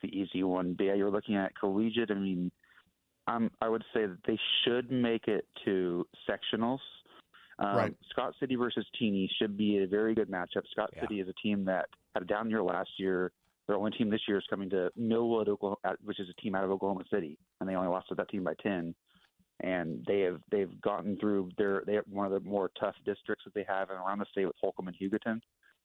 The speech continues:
Speaker 1: Um, so we'll see what happens in Scott City and Cheney next week, and it would not shock me in the least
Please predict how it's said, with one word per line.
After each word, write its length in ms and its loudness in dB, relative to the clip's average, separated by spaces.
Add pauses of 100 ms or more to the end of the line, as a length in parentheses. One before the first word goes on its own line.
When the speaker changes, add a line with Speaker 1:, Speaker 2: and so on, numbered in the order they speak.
(200)
Speaker 1:
Um, 340 0
so 120 2
we'll 180 2
see 60 2
what 100 2
happens 300 -4
in 120 -16
Scott 240 -2
City 160 -4
and 80 -2
Cheney 260 0
next 260 0
week, 180 2
and 100 0
it 140 2
would 100 2
not 240 0
shock 240 -2
me 60 -2
in 80 0
the 60 -2
least 180 0